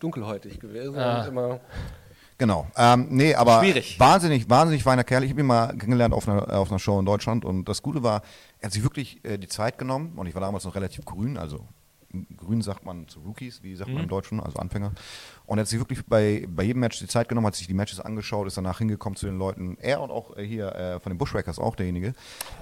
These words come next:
Speaker 3: Super, super feine Kerle. Die kamen dann immer danach an und haben dir sofort Kritik gegeben, das und das,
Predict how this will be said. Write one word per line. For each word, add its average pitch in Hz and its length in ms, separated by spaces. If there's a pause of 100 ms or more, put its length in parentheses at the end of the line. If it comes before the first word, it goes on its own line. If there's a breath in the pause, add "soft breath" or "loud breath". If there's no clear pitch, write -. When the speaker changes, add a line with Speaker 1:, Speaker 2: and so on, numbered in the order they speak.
(140 loud breath)
Speaker 3:
Super, 95 420
super 95 260
feine 90 240
Kerle. 90 300
Die 110 140
kamen 139 320
dann 147 100
immer 139 100
danach 123 300
an 135 140
und 127 100
haben 123 100
dir 117 80
sofort 117 380
Kritik 113 300
gegeben, 107 480
das 107 220
und 95 120
das, 104 380